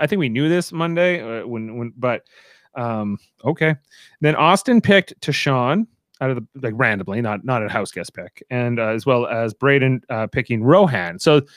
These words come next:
so, uh, oh, Austin and, and Braden are, they're, they're thrilled. Only Tashawn is an enemy. The rest of these people in this veto are allies to them, and so they think.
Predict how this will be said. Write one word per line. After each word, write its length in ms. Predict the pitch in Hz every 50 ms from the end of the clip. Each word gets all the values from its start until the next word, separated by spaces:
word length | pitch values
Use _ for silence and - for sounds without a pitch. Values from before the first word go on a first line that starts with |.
| - - - _
so, 440 | _ - - 165 160 151 151 147 147
uh, 340 | 143 139 139 139 131 127 120
oh, 220 | 107 170 196 151 -
Austin 560 | - 113 156 180 170 - - - 113 101 92
and, 200 | 92 95 92 - - _ _ _
and 100 | - 110
Braden 400 | 98 - 110 143 208 220 185 123
are, 120 | 101 98 101
they're, 180 | 156 208 208 - - - -
they're 140 | 226 220
thrilled. 400 | - - 233 269 285 269 233 180
Only 240 | 147 185 208 220 214
Tashawn 640 | 208 - 214 - - - 208 208 233 240 233 233 220
is 140 | 196 175 151
an 100 | 156 143
enemy. 480 | 131 147 147 127 113 110 104 90 82 - _ _ _ _
The 100 | - 151
rest 320 | 180 220 226 202 - -
of 60 | 214
these 180 | 180 190 185 -
people 320 | - - 190 180 190 185
in 80 | 185 180
this 100 | 185 175
veto 300 | - 208 208 208 208 208
are 240 | - 185 190 202 -
allies 640 | - 185 208 233 240 233 214 196 160 139 123 113 -
to 120 | - - 117
them, 240 | 104 98 87 80 85
and 120 | 87 180
so 140 | - - 110
they 140 | 92 85 85
think. 320 | _ 226 214 165 104 -